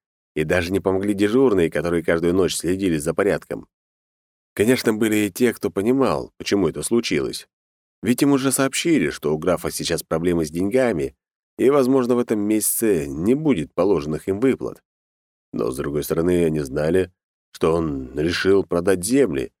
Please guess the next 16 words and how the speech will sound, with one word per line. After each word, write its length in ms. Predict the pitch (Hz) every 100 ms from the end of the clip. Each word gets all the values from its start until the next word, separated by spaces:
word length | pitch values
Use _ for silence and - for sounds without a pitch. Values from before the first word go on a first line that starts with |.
| _ _ _
и 80 | 90
за 160 | 113 135
это 460 | 135 131 123 104 87
получил 540 | 95 110 - 123 113
кое-какие 500 | - 110 104 - 107
деньги. 580 | 113 139 113 69 55 - _ _ _ _ _ _ _ _ -
Да 200 | 78 104
и 180 | 147 143
их 100 | -
уже 220 | 120 123
готовили 420 | 117 123 113 104
к 100 | -
возможному 500 | 101 92 101 92 92
захвату 460 | 85 82 87 87 87
имения 340 | 87 85 82
Галактионова. 800 | 73 78 - 80 82 78 76 71